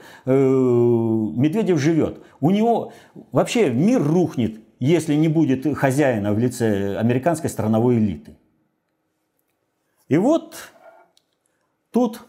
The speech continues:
выясняется такая вещь, что наши кланово-корпоративные группировки начали резко играть,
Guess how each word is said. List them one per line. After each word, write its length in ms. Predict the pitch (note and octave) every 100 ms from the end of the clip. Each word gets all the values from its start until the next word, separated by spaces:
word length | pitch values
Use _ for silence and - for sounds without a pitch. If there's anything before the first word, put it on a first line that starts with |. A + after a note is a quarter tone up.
| _ _ _
выясняется 680 | - C#3+ E3+ - A3 A3 A3
такая 440 | - A2+ E3 F3 G#2
вещь, 420 | G2+ G#2+ - - _ _ _ _ _ _ _ _ _ _ - - _
что 500 | - D#3+ D3+ B2 B2 - _ _
наши 340 | C3 A3+ F#3+ -
кланово-корпоративные 1080 | D#3 E3 D3 C3 B2 C3 C3 C3+ A#2 A2
группировки 800 | G2+ G2 - A#2 G3 G#3+ - A3 - -
начали 640 | - F#3+ G3 - C3+ B2 B2
резко 520 | B2 D#3 C#3+ - G#2+
играть, 420 | G#2 C3 A3 A3